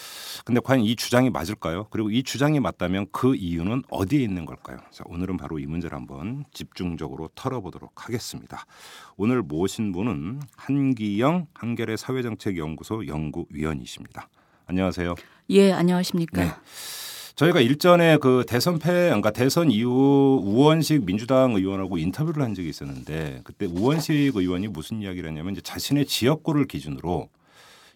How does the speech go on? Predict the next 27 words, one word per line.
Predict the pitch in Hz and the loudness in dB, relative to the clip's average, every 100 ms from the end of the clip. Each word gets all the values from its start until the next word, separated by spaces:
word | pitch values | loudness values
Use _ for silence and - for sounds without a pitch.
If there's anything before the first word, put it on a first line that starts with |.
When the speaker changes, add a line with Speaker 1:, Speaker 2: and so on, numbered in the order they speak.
| _ _ _ _ - | _ _ _ _ -10
Speaker 1:
이백만, | 92 139 160 196 190 170 | -2 4 6 6 6 6
월 | 92 113 | 6 4
소득 | 131 160 156 | 4 0 0
이백만 | 87 107 151 156 143 139 | 0 -2 0 2 2 2
원 | 101 | 0
이하의 | 76 92 98 | -2 -2 -2
빈곤층 | - 90 82 101 90 - 65 - _ _ _ _ _ _ _ | -4 -4 -2 0 -2 -4 -8 -14 _ _ _ _ _ _ _
같은 | - - 127 | -10 0 2
경우는 | 120 107 113 175 180 - | 4 2 0 -2 -4 -10
박근혜 | - - 123 123 | -18 -10 -6 -6
후보를 | 107 98 98 110 | -6 -6 -6 -6
상당히 | - 135 131 | -8 -6 -8
선호를 | - 139 120 87 | -8 -8 -8 -10
했고 | 73 - 85 | -10 -12 -12
잘 | - 71 | -12 -10
말이 | 73 87 | -10 -12
통하지 | - 104 113 - | -12 -12 -10 -12
않았다. | 123 80 - - - | -12 -12 -12 -14 -8
이런 | 107 131 131 | 0 2 2
이야기를 | 107 87 78 73 | -2 -6 -8 -10
한 | 98 | -10
적이 | 85 69 | -10 -12
있어요. | - 73 67 95 - | -16 -14 -12 -14 -14
그러니까 | - 82 92 | -16 -6 -4
우리가 | 87 110 | -4 -4
이제 | 107 | -4
일반적으로 | 90 95 120 113 104 107 131 147 | -2 -2 -2 -2 -2 2 2 2